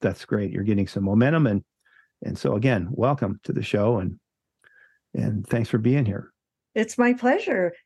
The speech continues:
Speaker 2: And it's just such a fun thing to be able to see that when you're invited to guest on someone else's summit,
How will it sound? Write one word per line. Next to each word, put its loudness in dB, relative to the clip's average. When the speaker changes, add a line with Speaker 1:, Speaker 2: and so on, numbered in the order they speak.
Speaker 2:
And 4
it's 2
just 0
such -4
a -4
fun 4
thing 2
to -2
be 0
able -2
to -4
see 0
that 2
when 2
you're 4
invited 0
to -8
guest -4
on -2
someone 0
else's -2
summit, 2